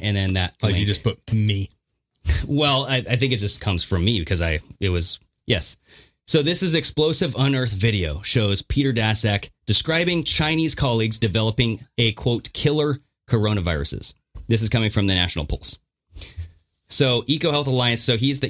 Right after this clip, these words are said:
Speaker 1: EcoHealth Alliance guy who not only was receiving funding from Anthony Fauci, right?
Speaker 2: Mm-hmm.
Speaker 1: He was also serving as a Facebook,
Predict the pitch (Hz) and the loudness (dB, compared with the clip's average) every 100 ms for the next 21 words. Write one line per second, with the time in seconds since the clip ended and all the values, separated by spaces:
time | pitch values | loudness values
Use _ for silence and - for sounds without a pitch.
0 | 113 107 104 101 95 95 92 - 95 95 | 0 2 0 0 0 2 0 0 0 2
1 | 95 87 95 95 92 - 101 117 156 165 | 0 0 0 0 0 -2 0 0 0 0
2 | 151 127 113 107 104 98 - - _ _ | 0 2 2 2 0 -2 -6 -12 _ _
3 | _ _ _ _ - 98 127 131 135 117 | _ _ _ _ 0 2 2 0 0 0
4 | 113 117 110 - 117 110 110 - - _ | 0 -2 -4 -2 0 2 -2 -6 -12 _
5 | _ - - - 101 120 127 92 110 120 | _ -8 -6 0 2 2 0 0 0 -4
6 | - 90 170 - - 101 - 113 - _ | 0 0 0 -6 -8 -6 -6 -8 -10 _
7 | _ _ _ _ - - _ _ 139 131 | _ _ _ _ -20 -20 _ _ 0 2
8 | 120 113 110 107 113 131 143 135 131 131 | 2 0 0 0 0 0 2 2 0 -2
9 | - - 117 120 90 104 98 95 98 95 | -2 0 0 0 2 0 0 0 0 0
10 | - - 117 - - 120 113 - | -2 0 0 -2 -2 -2 -2 -6